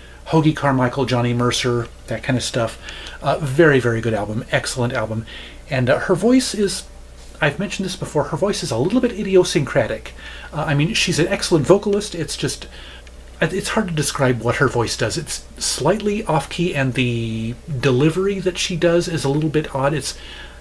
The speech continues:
probably not the best delivery for these types of songs, but I still think this is a good album. It's probably just because I'm used to Nellie McKay's voice. In the grand scheme of things, probably not the best interpretations of these kinds of songs,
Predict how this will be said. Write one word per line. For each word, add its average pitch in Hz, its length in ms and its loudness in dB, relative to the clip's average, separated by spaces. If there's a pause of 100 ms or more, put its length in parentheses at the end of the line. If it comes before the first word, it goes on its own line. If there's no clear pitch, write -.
(340)
probably 160 340 4
not 139 200 2
the - 60 0
best 139 220 2
delivery 131 440 6
for 117 240 2
these 143 200 2
types 143 320 0
of 147 60 -4
songs, 131 480 0 (380)
but 135 160 4
I 127 80 0
still - 240 -4
think 135 180 -6
this 127 180 -4
is 123 60 -2
a 120 80 4
good 127 140 0
album. 120 380 -2 (280)
It's 160 200 -2 (180)
probably 156 300 2
just 147 200 -2
because 139 300 2
I'm 135 160 4
used 131 180 2
to 139 60 0
Nellie 120 220 4
McKay's 117 340 0
voice. 107 420 -4 (580)
In 151 140 4
the 139 80 4
grand 175 320 4
scheme 151 220 4
of 123 80 2
things, 127 240 4
probably 135 360 4
not 117 260 0
the 156 100 4
best 120 260 2
interpretations 123 720 -2
of 123 220 0
these 127 200 0
kinds 127 220 0
of - 80 -4
songs, 117 380 -2